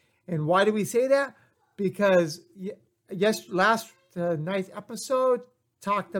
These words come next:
more about the avoidable ways, making sure what you do not do when it comes to saving money. But today, what we're gonna talk about is the goals,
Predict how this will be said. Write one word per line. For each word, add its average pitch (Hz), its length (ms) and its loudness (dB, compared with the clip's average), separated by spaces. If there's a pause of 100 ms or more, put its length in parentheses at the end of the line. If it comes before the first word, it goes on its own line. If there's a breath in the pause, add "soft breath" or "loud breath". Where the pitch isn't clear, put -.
more 190 260 0
about 185 400 -2 (720)
the 185 100 2
avoidable 196 600 2
ways, 190 480 2
making 185 360 -2
sure 185 520 -4 (320)
what 180 220 -4
you 170 100 -8
do 151 160 -8
not 170 560 0
do 139 420 0 (300)
when 160 100 -8
it 151 100 -6
comes 160 200 -6
to - 40 -12
saving 160 220 -2
money. 147 220 -4
But 160 220 -8
today, 196 800 2 (600)
what 165 160 -4
we're 226 180 4
gonna 247 180 0
talk 190 320 0
about 180 360 0 (300)
is 170 180 -8
the 175 80 -12
goals, 233 640 4